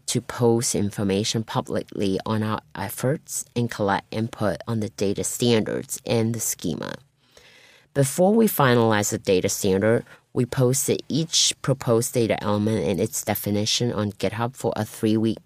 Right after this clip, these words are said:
period. At that time, anyone could review the data element and submit their feedback to us. Afterwards, we review the feedback and determine what changes, if any, we should make in our data standard. That was our process.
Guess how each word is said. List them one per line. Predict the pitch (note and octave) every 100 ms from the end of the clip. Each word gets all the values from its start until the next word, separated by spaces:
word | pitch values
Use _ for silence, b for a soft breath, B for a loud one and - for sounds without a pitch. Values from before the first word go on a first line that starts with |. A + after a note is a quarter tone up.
| _ -
period. | A#2+ A#2 D3 A3 C4+ B B B B B
At | C#3
that | C3+ C3+ C3+
time, | - A#2 A2+ B2 -
anyone | C3 C#3+ C3+ G#2+
could | - A2+ -
review | G2 F#2+ F#2+
the | F#2 D#3
data | - F#2 D#2+
element | G2 G2+ G#2 G#2 - -
and | A2
submit | G#2+ - E2+ G2+ -
their | F2 D#2+
feedback | - G#2 G2 E2+ D2 -
to | -
us. | D2 D2 - - - B B B B B -
Afterwards, | B2 C3 A#2+ G#2 G2+ G2 - -
we | A2+ G2
review | G2+ F#2+ G#2 A2
the | A2
feedback | A2 - G2+ G2+ G2 G2 -
and | G#2+ G#2+
determine | G#2 - - G#2 G2+ G2 - b b
what | - A2+
changes, | - - D3 D#3 A#2+ G#2 -
if | -
any, | G#2 G2+ F#2+ F#2+ G#2+
we | A2+
should | G#2+ - G#2+
make | G#2 G2+ G2 - - _
in | A2
our | G2 F#2+
data | F#2+ F#2 F2+
standard. | - - A2 C#2+ A#1+ - - _
That | F#2+ F#2
was | A2 A2+
our | G2+
process. | G2 - - - - - - -